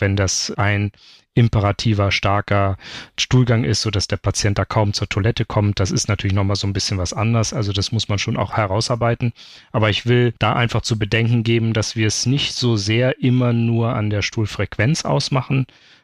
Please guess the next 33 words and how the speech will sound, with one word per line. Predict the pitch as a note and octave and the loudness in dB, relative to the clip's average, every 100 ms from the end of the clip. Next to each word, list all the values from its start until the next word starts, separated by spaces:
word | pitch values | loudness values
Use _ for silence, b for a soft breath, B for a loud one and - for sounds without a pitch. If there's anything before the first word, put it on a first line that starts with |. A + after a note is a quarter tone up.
| b | b
müssen | A#2 B2 C#3+ C3+ | 2 2 2 0
und | C3 A#2 | 0 0
sollen, | A2 A2+ B2+ C3+ B2+ | 0 0 2 0 0
sondern | A2+ A#2 A2+ A2 A2 - b b - | 0 0 0 0 0 -4 b b -8
so | G2+ | 0
ein | G#2 | 0
bisschen | G#2+ - G#2 | 0 0 -2
fragen, | - G#2+ G#2+ G2+ G2 | 0 0 2 0 0
wie | A#2 | 0
denn | A2+ G#2 | 2 0
der | G#2 G#2 | 0 -2
eine | A2 A2 G#2+ | 0 0 0
oder | A#2 G2 F#2+ | -2 -2 -4
zwei | - - G2+ G2+ | -4 -4 -2 -2
Stuhlgänge | - G2+ G2+ G2 F#2+ | -2 -2 -2 -2 -2
sind | F#2 G#2+ C3+ - | -2 0 0 -2
und | G#2+ G2+ | -4 0
dann | G#2+ A2 | 0 0
im | G#2+ G2+ | 0 -2
Grunde | G2+ G2+ | -2 -2
genommen | G2 G2+ G2 B B B B | 0 -2 -2 B B B B
in | G2 | 0
die | F#2 | 2
Diagnostik | F#2 G2 F2+ F#2 F2+ - G2 - - | 0 0 0 -2 -2 -2 -4 -6 -4
einsteigen. | A2+ A#2+ - C#3 C3+ C3+ | 2 2 2 2 2 2
Und | A#2 | 0
da | B2 | 0
ist | - - | -2 -2
ja | - | -4
auch | B2+ | -4
die | - | -2
Reizdarmleitlinie | G#2 G#2 - - B2 B2 A#2+ A2+ - A2+ A2 | 0 0 -2 0 0 2 0 -2 0 2 2
sehr | G2+ G#2+ G#2+ G#2 | 2 0 0 -2